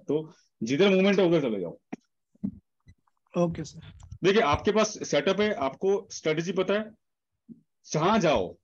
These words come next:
Speaker 1: Nifty, बैंक Nifty, Tata Motor, Wipro, X Y Z, Reliance, एचडीएफसी, Crude Oil,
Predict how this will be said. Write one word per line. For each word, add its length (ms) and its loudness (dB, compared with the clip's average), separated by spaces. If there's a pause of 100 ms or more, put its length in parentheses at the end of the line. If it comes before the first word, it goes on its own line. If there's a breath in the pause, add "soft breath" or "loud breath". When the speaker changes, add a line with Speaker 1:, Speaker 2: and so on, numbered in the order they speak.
Speaker 1:
Nifty, 520 0
बैंक 280 -2
Nifty, 280 -6
Tata 260 0
Motor, 280 -2
Wipro, 720 -2 (180)
X 280 -6
Y 220 0
Z, 280 0
Reliance, 400 0
एचडीएफसी, 600 -2 (440)
Crude 260 -4
Oil, 320 2